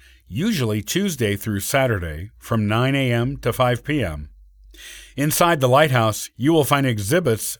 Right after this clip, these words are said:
focusing on Manteo's history, as well as the maritime history of Roanoke Island. Even if visitors come at a time when the interior of the lighthouse isn't open,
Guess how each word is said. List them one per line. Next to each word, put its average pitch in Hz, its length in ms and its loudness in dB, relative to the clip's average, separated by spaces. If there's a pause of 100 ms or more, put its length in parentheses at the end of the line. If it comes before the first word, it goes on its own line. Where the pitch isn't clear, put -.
focusing - 540 -2
on 110 180 0
Manteo's 110 600 0
history, 98 500 -2 (380)
as 160 180 4
well 226 240 2
as 139 140 2
the 135 100 0
maritime 143 440 2
history 117 420 -2
of 110 180 -2
Roanoke 117 460 2
Island. 117 480 -2 (1000)
Even 262 240 0
if 254 120 2
visitors 160 580 2
come 143 260 0
at 123 80 2
a 107 80 -2
time 127 360 0
when 117 120 0
the 107 140 0
interior 143 560 0
of 113 160 -2
the 107 100 -2
lighthouse 117 600 0
isn't 185 320 -4
open, 107 440 -2